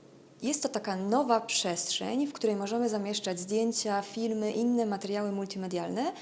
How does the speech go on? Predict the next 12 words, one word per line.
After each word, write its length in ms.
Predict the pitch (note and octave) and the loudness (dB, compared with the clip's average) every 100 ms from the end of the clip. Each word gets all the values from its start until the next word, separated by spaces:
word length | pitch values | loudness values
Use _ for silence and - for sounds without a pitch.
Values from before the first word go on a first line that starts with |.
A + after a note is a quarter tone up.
| - - - | -14 -12 -10
i 60 | |
które 440 | - C#4 C#4+ C#4+ C#4+ - - | -4 0 2 2 -2 -8 -8
pokazywane 480 | A3+ A3 A3+ C4 C4 | -2 0 2 4 4
są 240 | B3 B3 A#3+ | 2 0 0
wszystkim 380 | - E4 C4+ | -2 -4 0
naszym 300 | A#3+ A3 A3+ | 2 2 2
znajomym, 480 | G#3+ G3 E3+ F3 D4+ - | 0 2 2 0 0 -2
a 80 | |
po 320 | G#3 - A3+ G#3+ | -4 0 0 0
dwudziestu 380 | G3+ G#3 C4+ | -2 -2 -2
czterech 320 | A#3+ - G#3 G3+ | -2 -2 -2 0
godzinach 460 | G3 G3+ G3+ G3 | -2 -2 -2 -4